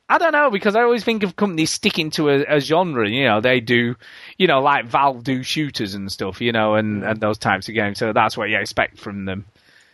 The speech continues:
Speaker 1: You know, and even, even though Portal isn't necessarily a shooter, it's still a, you know, a first-person aspect and puzzler, and it's got a lot in common with the other games.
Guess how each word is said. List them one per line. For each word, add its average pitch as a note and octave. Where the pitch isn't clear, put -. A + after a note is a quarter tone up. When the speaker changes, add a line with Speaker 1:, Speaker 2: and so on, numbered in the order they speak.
Speaker 1:
You B2+
know, G#2
and C#3+
even, G3+
even A3
though F3
Portal E3+
isn't D3
necessarily C3
a -
shooter, B2
it's A2
still C#3+
a, A2+
you C3
know, G2
a G#2+
first-person G#2+
aspect A2+
and A2
puzzler, G#2+
and A2+
it's A#2
got C#3+
a A#2+
lot A2+
in A2
common A2
with G2+
the G#2+
other G#2
games. G2